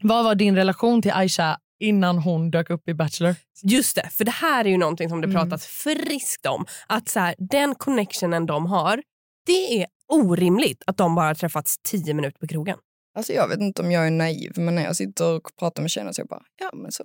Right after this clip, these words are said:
Speaker 3: kanske det var." <laughs>
Speaker 1: Jo, men, nej, men fast jag kan också känna, tänk om du får en connection så. För hans svar då är ju, ingen relation, utan stötte på varandra ute kort innan Bachelor.
Speaker 3: Mm.
Speaker 1: Och du vet, de kanske har fått värsta viben. Det märks ju på de två att de båda är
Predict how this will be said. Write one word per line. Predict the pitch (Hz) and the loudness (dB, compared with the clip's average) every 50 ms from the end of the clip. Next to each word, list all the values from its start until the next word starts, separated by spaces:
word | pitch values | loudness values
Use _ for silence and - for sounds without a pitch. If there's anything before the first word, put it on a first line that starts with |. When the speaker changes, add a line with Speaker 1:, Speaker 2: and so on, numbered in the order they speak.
| - _ | -14 _
Speaker 3:
kanske | - - 190 _ - 202 | -20 -20 -20 _ -10 -10
det | 214 | -8
var." | 285 320 - _ _ _ - - - - | -8 -10 -14 _ _ _ -16 -16 -2 -2
<laughs> | 330 339 - - 453 - - - - | -2 -2 -2 -8 -18 -18 -20 -16 -8
Speaker 1:
Jo, | 285 294 349 392 381 | -2 0 0 2 2
men, | 381 392 _ - - - - | 0 -2 _ -12 -20 -18 -6
nej, | - 277 330 | -2 0 2
men | 349 339 349 | 2 2 2
fast | - 330 294 254 240 | 0 0 0 2 2
jag | 277 247 226 220 | 2 2 2 0
kan | - 320 | 0 0
också | 330 262 - 233 | 0 0 0 0
känna, | 220 254 233 214 | 0 0 0 -2
tänk | _ - 285 262 240 | _ 0 0 0 2
om | 285 320 | 0 0
du | 349 339 | 0 0
får | 226 202 180 165 | 0 2 2 4
en | 180 214 | 4 4
connection | 220 294 349 320 - - - - 185 170 | 2 0 -2 -2 -4 -4 -4 -2 -2 -2
så. | 156 160 - | 0 0 -2
För | 170 185 | 0 2
hans | 220 220 240 240 240 - | 2 4 4 2 2 0
svar | - 226 208 202 214 233 | 0 2 2 2 2 2
då | 220 233 208 180 | 2 2 4 4
är | 170 165 175 175 165 | 4 4 4 2 2
ju, | 165 165 170 160 - - - - - _ | 2 2 0 -2 -4 -10 -20 -20 -6 _
ingen | 254 262 254 233 208 | 4 4 6 6 6
relation, | 208 208 208 202 - - 190 190 190 196 - _ - | 6 4 4 2 2 2 2 2 2 0 -2 _ -6
utan | 196 - 202 196 | -4 0 0 0
stötte | - - 202 - 185 | 2 0 0 -2 -2
på | - - 190 | -2 0 0
varandra | 170 180 180 175 175 165 170 | 2 4 2 2 2 2 0
ute | - 190 196 185 - _ - 165 156 156 156 - _ _ _ _ _ _ | 0 0 -2 -2 -2 _ 0 0 0 0 -2 -6 _ _ _ _ _ _
kort | - 202 - _ _ - _ | -4 -4 -4 _ _ -14 _
innan | - 180 165 151 156 160 | -2 -2 0 0 0 0
Bachelor. | 156 156 123 - - - - 156 _ _ _ _ - | -2 -2 -6 -8 -8 -8 -10 -10 _ _ _ _ -6
Speaker 3:
Mm. | 220 208 202 190 190 190 196 | -4 -4 -2 -2 -4 -2 -2
Speaker 1:
Och | 254 233 | -2 -2
du | 233 285 | 2 2
vet, | 320 311 233 - 226 202 | 2 0 0 -2 -2 0
de | 294 277 240 233 | 2 4 4 4
kanske | 220 - 311 302 277 | 2 2 0 2 2
har | 247 | 0
fått | 196 - 208 175 _ | 2 0 -2 -2 _
värsta | 196 190 185 233 247 - - - - 196 175 160 175 160 | -4 -2 0 0 0 0 -2 0 0 0 2 2 2 2
viben. | 156 165 180 226 240 - - - - | 2 2 2 2 0 0 -6 -20 -10
Det | - 208 214 | -6 -2 0
märks | 262 262 285 302 320 277 247 240 - - - | 0 2 2 2 2 0 0 -2 -4 -2 -4
ju | 262 | -2
på | - 277 | -2 2
de | 240 269 233 214 180 | 2 2 2 2 -2
två | - - 196 165 | 0 0 0 0
att | 180 - | 0 0
de | - 220 220 214 | 0 2 2 2
båda | 202 247 269 277 247 190 208 | 2 2 2 2 4 4 4
är | 247 269 233 190 | 4 4 4 2